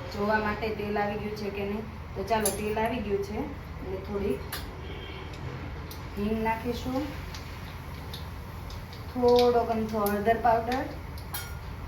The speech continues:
આદુ મરચાં લસણની પેસ્ટ, આદુ મરચાં લસણની પેસ્ટને થોડીક સાંતળવા દઈશું. એ સતળાઈ જાય પછી આપણે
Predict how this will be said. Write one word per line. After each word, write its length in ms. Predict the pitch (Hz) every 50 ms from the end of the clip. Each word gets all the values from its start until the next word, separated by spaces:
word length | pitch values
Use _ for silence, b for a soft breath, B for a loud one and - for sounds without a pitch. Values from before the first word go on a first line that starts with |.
| - - - - - -
આદુ 260 | 196 202 - 208 220
મરચાં 440 | 220 214 214 214 - - 226 208 196
લસણની 480 | 202 202 202 - 220 214 202 196 190 185
પેસ્ટ, 640 | 185 - - 208 202 202 214 226 240 262 285 285 - - - - - - - - - - - - - - - - - - - - - - - - - - - - - - - - - - - - - - - - - - - - - - - - - - - - - - - - - - - - - - - - - - - - - - - - - - - - - - - - -
આદુ 260 | 208 208 208 226 226 233
મરચાં 300 | 233 226 - 240 220 220
લસણની 320 | 226 220 - 220 220 214
પેસ્ટને 400 | 214 214 220 214 220 226 220 214
થોડીક 280 | 208 226 214 214 226 220
સાંતળવા 580 | - - 226 214 214 208 226 214 208 196 190
દઈશું. 440 | 180 190 190 196 196 214 254 294 - - - - -
એ 40 | 214
સતળાઈ 500 | 214 196 233 233 240 269 285 277 262 -
જાય 300 | - - - 190 196 - - - - - - - - - - - - - - - - - - - - - - - - -
પછી 320 | 202 208 202 214 233 220
આપણે 340 | 208 202 202 208 214 220